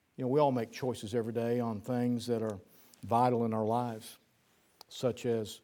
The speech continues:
you know, eating, sleeping, working to provide,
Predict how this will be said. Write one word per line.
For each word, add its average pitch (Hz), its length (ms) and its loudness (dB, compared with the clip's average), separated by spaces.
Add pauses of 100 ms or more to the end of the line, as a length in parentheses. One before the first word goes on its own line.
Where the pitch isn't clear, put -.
(260)
you 131 60 -6
know, 110 260 -6 (280)
eating, 135 420 -2
sleeping, 123 500 -6 (960)
working 127 420 0
to 110 100 -12
provide, 120 640 0